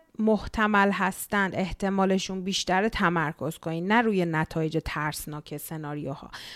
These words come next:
معمولاً وقتی درگیر نشخوار ذهنی هستیم، مغزمون همش چیزای بد و بهمون یادآوری می‌کنه. چرا؟ گفتم بهتون اول این قسمت، یادآوری می‌کنم الان. چون مغز برای بقا ساخته شده و وقتی،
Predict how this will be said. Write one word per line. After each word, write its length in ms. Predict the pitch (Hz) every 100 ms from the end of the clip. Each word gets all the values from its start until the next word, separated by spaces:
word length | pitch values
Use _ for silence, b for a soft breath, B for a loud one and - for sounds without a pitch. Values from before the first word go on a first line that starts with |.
| -
معمولاً 380 | 214 214 220 254
وقتی 220 | 285 -
درگیر 680 | 247 208 185 185 170 180 185
نشخوار 520 | 180 185 - 190 185
ذهنی 420 | 175 185 180 180 180
هستیم، 500 | 175 - 247 285 247
مغزمون 480 | 262 277 285 285
همش 340 | 254 202 226 -
چیزای 260 | 214 254
بد 340 | 247 202 247 226
و 80 | 175
بهمون 400 | 170 156 165 160
یادآوری 560 | 160 151 156 160 170
می‌کنه. 380 | 156 - - - b b b b
چرا؟ 880 | - - 302 285 202 190 190 190 220 _ _ _ _
گفتم 460 | 208 208 - 165 170
بهتون 360 | 165 160 170
اول 580 | 170 160 165 165 160 156 - -
این 180 | 175
قسمت، 480 | 170 170 - 180 180
یادآوری 460 | 180 170 170 170 180
می‌کنم 400 | 170 170 160 160
الان. 240 | 165 170 - B B B -
چون 260 | 247 233
مغز 360 | 220 226 247 226
برای 160 | 214
بقا 420 | 214 196 190 180 190
ساخته 420 | - 151 - 160
شده 300 | - 143 147
و 40 |
وقتی، 580 | 165 185 196 - 170 151